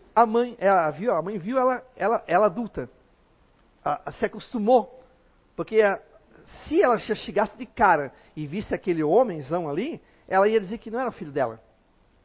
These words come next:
Ela ia dizer, "Não, mas eu quero meu menino. Ele morreu com três, quatro anos", porque a gente conge-, ela, ela congelou na mente dela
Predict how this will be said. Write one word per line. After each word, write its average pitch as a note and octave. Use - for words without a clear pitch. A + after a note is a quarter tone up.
Ela G#3+
ia B3
dizer, A3
"Não, C#4+
mas D#3+
eu F#3+
quero A3
meu A3+
menino. A3
Ele F3+
morreu A3+
com A#3
três, B3+
quatro A#3
anos", B3
porque -
a G3+
gente A3
conge-, G#3
ela, F3+
ela F#3
congelou A3+
na F3
mente F3
dela F3+